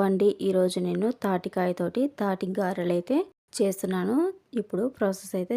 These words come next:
చూసేద్దాము. నేనైతే ఇలా స్లైసర్ తోటి అయితే ఇలా తీసుకుంటున్నాను గుజ్జుని.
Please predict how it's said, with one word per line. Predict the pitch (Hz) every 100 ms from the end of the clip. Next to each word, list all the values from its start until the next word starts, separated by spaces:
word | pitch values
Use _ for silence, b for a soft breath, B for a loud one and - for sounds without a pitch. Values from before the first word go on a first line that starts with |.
| 240
చూసేద్దాము. | 190 190 180 180 185 240 359 - _ _ _ _ _ _ _ _ _ _ 175
నేనైతే | 202 202 196 190 262 240
ఇలా | 202 190 247 415 - -
స్లైసర్ | 220 196 208 202 202
తోటి | 190 190 185
అయితే | 233 302 208
ఇలా | 185 277 415 - _ _ _ _ -
తీసుకుంటున్నాను | 226 214 - 208 196 185 190 262 214
గుజ్జుని. | 196 175 190 185